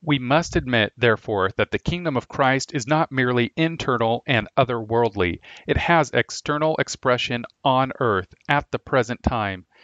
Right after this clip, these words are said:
The kingdom of God and his righteousness makes provision for every detail of life, Matthew six thirty-one through thirty-three. It is, as Paul taught, profitable for all things, holding promise for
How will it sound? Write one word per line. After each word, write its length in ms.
The 80
kingdom 380
of 100
God 400
and 200
his 240
righteousness 640
makes 240
provision 560
for 300
every 300
detail 440
of 120
life, 320
Matthew 300
six 400
thirty-one 580
through 160
thirty-three. 640
It 140
is, 240
as 220
Paul 260
taught, 340
profitable 580
for 260
all 200
things, 400
holding 320
promise 400
for 320